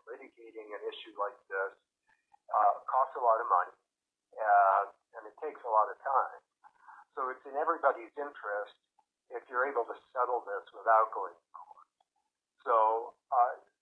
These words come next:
I mean, there's still, you know, there's still always the option of going to court, but you, what you wanna do is you wanna see if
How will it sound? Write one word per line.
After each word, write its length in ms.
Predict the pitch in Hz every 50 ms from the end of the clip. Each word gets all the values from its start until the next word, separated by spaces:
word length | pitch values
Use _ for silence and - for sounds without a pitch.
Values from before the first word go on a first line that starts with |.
| _ _ _ _ _ _ _ _ _ - -
I 160 | 156 139 139
mean, 160 | 143 135 127
there's 200 | 131 127 113 - - -
still, 400 | - 165 160 151 147 160 - - - - - _ 110
you 80 | 117 127
know, 80 | - - - - _ _
there's 240 | - 127 127 - -
still 260 | _ - 156 135 - -
always 320 | 160 135 143 147 139 139 - -
the 80 | 117 110
option 400 | 123 143 139 - - - 135 113 113 110
of 80 | -
going 240 | - 113 104 104 104 - 110
to 60 | -
court, 400 | - - - 101 92 90 95 - - _ _ _ _ _ - - - - _ _ _
but 400 | - 117 107 104 104 107 117 - - _ _ _ _ _ _ _ _ _ _ _ _ _ _ _
you, 80 | 127 123 120 127 127
what 240 | 127 131 131 131 -
you 160 | 131 120 113 120
wanna 320 | 139 147 151 156 156 160 - -
do 200 | - 110 101 92 92 90 92 92 - _ _ _ _ _ _ _ _ _ _ _ _ 123 120
is 80 | 117 -
you 140 | 131 127 127
wanna 320 | 135 143 135 127 117 - - _ _
see 240 | - 120 120 120 117 - -
if 80 | -